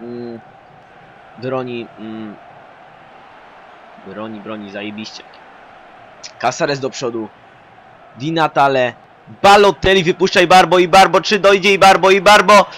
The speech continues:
i Barbo! No, wy-,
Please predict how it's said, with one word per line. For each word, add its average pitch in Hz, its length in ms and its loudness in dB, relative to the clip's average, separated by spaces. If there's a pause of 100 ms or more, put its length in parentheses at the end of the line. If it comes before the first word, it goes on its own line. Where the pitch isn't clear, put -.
(300)
i 208 140 -2
Barbo! 233 460 6 (800)
No, 175 300 2
wy-, 214 200 -2